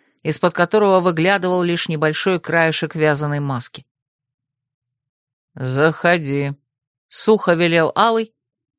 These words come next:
коротким жестом показав страже, что чужаку позволено войти.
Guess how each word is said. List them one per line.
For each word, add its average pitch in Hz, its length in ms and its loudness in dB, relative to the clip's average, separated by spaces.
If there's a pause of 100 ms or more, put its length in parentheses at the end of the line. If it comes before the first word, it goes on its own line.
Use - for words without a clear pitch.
(140)
коротким 214 480 0
жестом 233 400 -2
показав 190 420 0
страже, 233 480 -2
что 180 240 -4
чужаку 165 540 -2
позволено 170 580 -2
войти. 156 480 -6